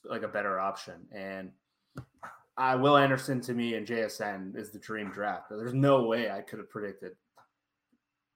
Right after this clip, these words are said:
Like, I, I had them at A for day one. That's A plus for day one. And then Julius Brents is a guy me and you really, really liked. He fit like a glove. So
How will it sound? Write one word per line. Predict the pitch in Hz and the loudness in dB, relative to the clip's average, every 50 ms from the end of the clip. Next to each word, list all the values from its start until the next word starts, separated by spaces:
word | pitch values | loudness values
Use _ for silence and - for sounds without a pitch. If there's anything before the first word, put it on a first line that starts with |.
| _ - | _ -6
Like, | 127 127 127 | -4 -2 2
I, | 123 131 135 135 135 131 | 4 6 8 8 8 10
I | 139 | 10
had | 143 147 - | 10 10 10
them | 135 123 120 | 8 4 2
at | 117 - - - | 2 0 -4 -4
A | 123 123 131 131 | 0 0 0 0
for | - 151 139 131 | 0 0 -2 0
day | - 135 131 131 | 0 2 2 4
one. | 127 127 123 120 | 4 4 4 4
That's | 120 117 113 - - - | 2 2 0 -2 -6 -10
A | 117 110 | -10 -10
plus | 104 - - 98 92 90 - | -10 -8 -8 -8 -6 -8 -10
for | - 95 85 | -16 -18 -16
day | 95 92 92 | -12 -12 -12
one. | 92 92 92 92 95 98 | -12 -12 -12 -14 -14 -14
And | 95 98 98 | -14 -12 -10
then | 98 98 95 95 92 _ _ _ _ _ - _ | -8 -8 -8 -10 -12 _ _ _ _ _ -20 _
Julius | - 139 135 123 113 - | -2 0 2 2 2 -2
Brents | - 120 110 104 104 98 - | -2 -2 0 0 -2 -4 -8
is | 98 101 | -12 -10
a | 92 | -4
guy | 101 98 95 | -2 -2 -2
me | 95 110 107 | -2 -4 -8
and | 101 101 | -8 -6
you | 101 95 95 101 | -8 -8 -8 -8
really, | 107 110 107 104 98 | -6 -4 -4 -4 -4
really | 98 98 92 92 | -4 -6 -6 -6
liked. | 95 92 92 92 92 92 - - | -8 -8 -8 -8 -8 -12 -14 -14
He | - 117 | -14 -14
fit | 120 - 117 104 - _ _ _ - | -6 -4 -4 -4 -4 _ _ _ -12
like | 110 101 - | -12 -12 -12
a | 98 | -14
glove. | - - 98 92 92 92 92 | -14 -10 -8 -8 -8 -8 -8
So | - - - 117 101 98 92 | -10 -10 -6 -4 -4 -4 -6